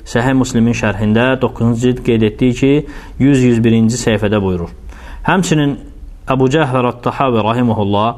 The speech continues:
Muşkillə Əsər kitabı birinci cild iki yüz otuzuncu səhifədə buyurur ki, bu hədisi düşündük.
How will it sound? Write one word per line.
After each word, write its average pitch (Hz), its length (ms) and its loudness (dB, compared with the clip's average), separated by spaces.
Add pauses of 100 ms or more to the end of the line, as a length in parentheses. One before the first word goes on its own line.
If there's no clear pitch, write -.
(600)
Muşkillə 139 520 2
Əsər 139 280 -2
kitabı 113 280 -2
birinci 123 300 2
cild 113 200 0
iki - 140 -2
yüz 135 140 2
otuzuncu 117 420 0
səhifədə 117 440 0
buyurur 120 340 2
ki, 139 160 2 (720)
bu 147 160 4
hədisi 131 500 2 (560)
düşündük. 117 580 2